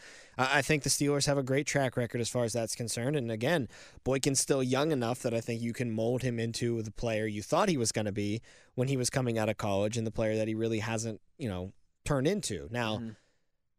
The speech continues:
Speaker 1: do have to look at things a little bit with a grain of salt. Maybe if you wanna look at the other perspective, he was waived for a reason. And the Ravens are a team that
Speaker 2: Right.
Speaker 1: is desperate for wide receivers. So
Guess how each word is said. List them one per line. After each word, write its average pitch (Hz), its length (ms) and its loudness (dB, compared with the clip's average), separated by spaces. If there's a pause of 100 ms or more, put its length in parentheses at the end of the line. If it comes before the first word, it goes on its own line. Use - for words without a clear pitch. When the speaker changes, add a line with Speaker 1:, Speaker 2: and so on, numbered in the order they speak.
(220)
Speaker 1:
do 165 120 2
have 185 100 0
to 170 80 2
look 156 180 4
at 151 120 0
things 139 260 0
a 135 60 2
little 127 180 2
bit 120 140 2
with 117 160 -2
a 117 40 -2
grain 107 220 -2
of 101 80 -4
salt. 98 380 -2
Maybe 110 380 -2
if 120 140 -8
you 131 80 2
wanna 131 200 2
look 127 180 2
at 123 80 -2
the 127 120 2
other 123 200 2
perspective, 151 880 0
he 185 180 0
was 185 240 2
waived 139 320 2
for 156 240 0
a 156 40 2
reason. 160 480 0
And 123 420 0
the 135 80 2
Ravens 135 460 2
are 143 160 2
a 160 40 0
team 123 280 -4
that 123 60 2
Speaker 2:
Right. 127 80 0
Speaker 1:
is 123 120 -2
desperate 135 480 0
for - 120 -6
wide 110 220 0
receivers. 120 600 0
So 117 440 0